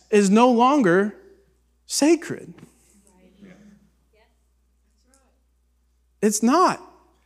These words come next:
When you've got women selling hamburgers on the T V, that's not right. <laughs> It's not.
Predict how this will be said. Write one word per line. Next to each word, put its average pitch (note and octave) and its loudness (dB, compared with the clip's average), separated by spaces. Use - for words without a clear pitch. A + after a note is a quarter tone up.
When E3 0
you've A#3+ 4
got A3+ 2
women A3+ 2
selling A3+ 0
hamburgers G3+ 2
on G3 0
the F3+ 2
T G#3 -2
V, D#4+ 2
that's - -6
not B3+ 4
right. B3+ 0
<laughs> - -4
It's A#3 2
not. C#4 2